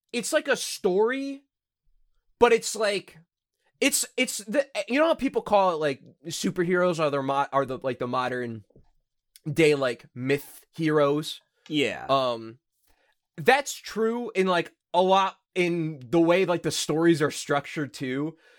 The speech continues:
Speaker 1: in the sense that, like, there's, like, general lore. So, like, let's use, like, Batman as an example. Like, Batman and, like, Zeus, right? There's, like, general lore for Batman. Batman has a car called the Batmobile. His sidekick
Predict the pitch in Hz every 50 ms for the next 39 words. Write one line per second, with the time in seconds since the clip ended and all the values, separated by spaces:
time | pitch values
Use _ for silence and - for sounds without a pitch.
0 | _ _ _ - 180 180 180 165 - - 190 190 190 - - 196 165 160 160 147
1 | - 175 196 220 247 190 220 214 175 - - - - 131 117 117 - 190 196 214
2 | 226 247 247 240 254 226 175 175 170 180 185 190 214 226 240 254 277 330 339 _
3 | _ _ _ _ _ _ _ - - - 240 214 220 208 - 240 240 - 254 247
4 | 185 226 160 - - 135 131 117 104 113 87 92 80 107 120 - 87 101 - -
5 | 90 - - - - - - 147 147 - 180 170 175 165 165 165 156 147 131 123
6 | 113 98 101 113 101 - - - 120 127 135 - - - - 196 190 190 220 165
7 | 123 - - - 208 208 214 226 220 220 214 196 175 143 131 143 143 147 139 -
8 | - - - - _ _ _ _ - 156 147 - 139 131 120 104 87 85 87 -
9 | - _ - - - - 113 190 190 208 220 190 214 220 220 220 214 220 214 -
10 | _ _ _ - - - 220 214 180 180 - - - 190 196 185 180 175 180 -
11 | - - 165 151 131 123 135 - _ - 160 147 156 - - 120 113 101 104 98
12 | 95 92 - - - _ _ _ _ - 185 196 - - - - 202 185 202 214
13 | 214 202 - - - 214 208 - -